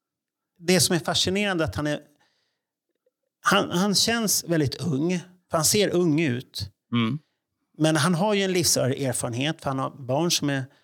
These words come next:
Speaker 1: rätt så gamla ändå. De är
Speaker 2: Ja.
Speaker 1: i tonåren där.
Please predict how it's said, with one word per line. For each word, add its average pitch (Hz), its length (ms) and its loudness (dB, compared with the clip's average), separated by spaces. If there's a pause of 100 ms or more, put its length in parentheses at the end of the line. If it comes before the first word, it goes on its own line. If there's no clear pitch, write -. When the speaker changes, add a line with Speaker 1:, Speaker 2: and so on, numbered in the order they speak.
(200)
Speaker 1:
rätt 123 140 0
så 135 100 2
gamla 123 600 -4
ändå. 170 320 -2
De 160 200 -4
är - 20 2
Speaker 2:
Ja. 147 60 0
Speaker 1:
i 139 40 -4
tonåren 143 600 -2
där. 160 260 -2